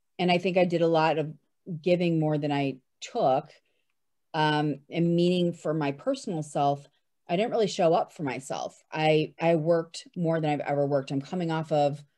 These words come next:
my first trip in more than a year with my husband to recharge my batteries. And it was lovely,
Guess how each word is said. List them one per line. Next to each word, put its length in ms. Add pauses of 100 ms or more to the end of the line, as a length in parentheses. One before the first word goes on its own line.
(240)
my 160
first 440
trip 360 (340)
in 160
more 180
than 120
a 60
year 180
with 160
my 100
husband 680 (1600)
to 120
recharge 420
my 140
batteries. 600 (100)
And 300 (680)
it 160
was 200
lovely, 600